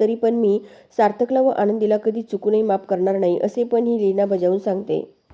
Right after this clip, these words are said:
त्यानंतर इकडे आता ही लीना या अण्णा व मालतीला बोलते की, "खूप रात्र झाली आहे, तुम्ही जा झोपायला," असे म्हणत ही लीना आतमध्ये जाते आणि दरवाजा लावून घेते. तर आता इकडे मालती व अण्णा दोघेही इकडे आपल्या रूममध्ये येतात. दुसरीकडे असं बघायला मिळतं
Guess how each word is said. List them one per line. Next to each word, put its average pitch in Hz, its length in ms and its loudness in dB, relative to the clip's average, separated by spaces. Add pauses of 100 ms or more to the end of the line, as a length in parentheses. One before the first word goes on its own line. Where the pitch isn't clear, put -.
(180)
त्यानंतर 277 440 0
इकडे 247 240 2
आता 269 220 0
ही 233 340 0
लीना 214 220 0
या 233 260 2 (320)
अण्णा 214 340 2
व 277 120 4
मालतीला 226 380 2
बोलते 202 280 0
की, 240 180 -6
"खूप 247 200 0
रात्र 196 260 0
झाली 226 340 -2
आहे, 196 160 2
तुम्ही 220 260 -4
जा 196 160 2
झोपायला," 175 580 -2 (420)
असे 254 240 2
म्हणत 247 360 2
ही 240 140 -2
लीना 208 180 2
आतमध्ये 208 440 -2
जाते 254 260 0
आणि 226 220 0
दरवाजा 196 400 0
लावून 196 260 0
घेते. 185 440 -2 (320)
तर 220 80 2
आता 233 200 4
इकडे 269 260 2
मालती 208 320 2
व 226 240 4
अण्णा 220 260 2
दोघेही 202 400 -2
इकडे 208 200 -2
आपल्या 196 300 0
रूममध्ये 190 340 -2
येतात. 180 260 -4 (680)
दुसरीकडे 320 340 0
असं 269 280 2
बघायला 277 280 4
मिळतं 247 260 0